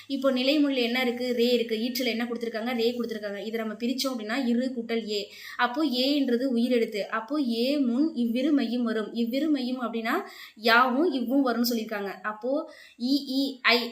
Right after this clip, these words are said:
அப்படின்றத தவிர்த்து, அதுவும் உயிரெழுத்து தான். இ, ஈ, ஐ வழி வரின் எவ்வும் அதை தவிர்த்து, அதுக்கப்புறம் உயிரெழுத்து ஏ வந்துச்சுன்னா அந்த விதிப்படி என்ன வரும் அப்படின்னா ஏ முன் இவ்விருமையும் வரும்னு சொல்லியிருக்காங்க. அப்ப இ-, இந்த ரெண்டும் அப்படி என்னன்னு சொல்லி கேட்டாங்கன்னா எவ்வும் வவும். ஒரு சில வார்த்தைக்கு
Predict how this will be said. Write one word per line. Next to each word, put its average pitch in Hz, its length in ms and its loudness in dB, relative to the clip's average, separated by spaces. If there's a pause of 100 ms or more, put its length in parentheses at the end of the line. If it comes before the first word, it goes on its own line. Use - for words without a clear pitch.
அப்படின்றத 233 540 2
தவிர்த்து, 247 420 0
அதுவும் 262 300 2
உயிரெழுத்து 247 360 -2
தான். 233 220 -2 (100)
இ, 233 200 -4
ஈ, 269 180 -2
ஐ 233 160 0
வழி 247 240 0 (260)
வரின் 233 280 -4
எவ்வும் 220 320 -2
அதை 214 220 -2
தவிர்த்து, 233 500 -4 (180)
அதுக்கப்புறம் 254 540 -2
உயிரெழுத்து 247 440 -2
ஏ 226 160 -2
வந்துச்சுன்னா 226 460 -4 (520)
அந்த 247 260 2
விதிப்படி 254 460 2
என்ன 247 240 2
வரும் 240 240 -2
அப்படின்னா 233 280 -2 (460)
ஏ 247 220 2
முன் 285 220 4
இவ்விருமையும் 254 600 2
வரும்னு 233 220 0
சொல்லியிருக்காங்க. 214 380 -4
அப்ப 202 180 -8
இ-, 226 240 -6
இந்த 233 240 2
ரெண்டும் 254 380 2
அப்படி 247 200 -2
என்னன்னு 240 300 2
சொல்லி 240 120 -4
கேட்டாங்கன்னா 233 400 -2
எவ்வும் 226 360 0
வவும். 208 340 -2
ஒரு 233 140 2
சில 262 180 0
வார்த்தைக்கு 247 480 -2